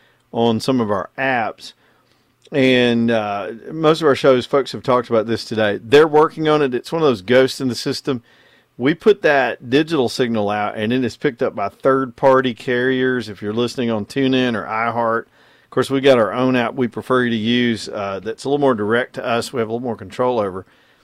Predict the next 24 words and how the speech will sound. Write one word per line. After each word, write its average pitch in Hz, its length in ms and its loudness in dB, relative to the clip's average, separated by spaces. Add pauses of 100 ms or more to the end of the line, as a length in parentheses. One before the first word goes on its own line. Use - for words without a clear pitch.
(160)
And 120 100 0
it 123 120 -6
could - 160 0
be 165 80 4
a 120 80 4
third-party 147 640 2
issue, 151 360 0
could 135 160 -6
be 110 120 -2
with 90 160 -8
the - 100 -10
app, 135 240 -2
could 123 140 -8
be 113 100 -4
with 101 80 -8
something 110 400 -6
that's, 90 300 -12 (100)
uh, 92 140 -8
coming 110 320 -4
out 104 200 -4
of, 87 280 -10
uh, 90 160 -8
our 113 200 -2
signal. 117 480 0